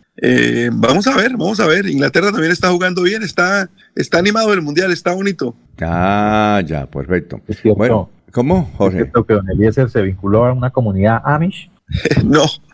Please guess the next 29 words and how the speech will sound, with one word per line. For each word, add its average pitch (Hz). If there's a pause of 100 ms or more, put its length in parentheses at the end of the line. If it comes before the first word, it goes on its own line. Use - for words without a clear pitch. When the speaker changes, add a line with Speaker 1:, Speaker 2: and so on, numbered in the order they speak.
(760)
Speaker 1:
¿usted -
se 143
imagina 139
a -
don 143
Eliezer 139
sin 135
internet? 123 (240)
Eso 143
sería 135
imposible. 139 (340)
Speaker 2:
No, 101
no, 78
no, 60
tremendo. 65 (140)
No, 90
nosotros 90
sin 95
internet 67
no, 127
no 76
funcionamos, 85
¿sí? - (340)
Speaker 1:
<laughs> -
Speaker 2:
Bueno, 92
Speaker 1:
Sí. 104 (140)
Speaker 2:
oiga, 85
Diego, 85
éxitos, 98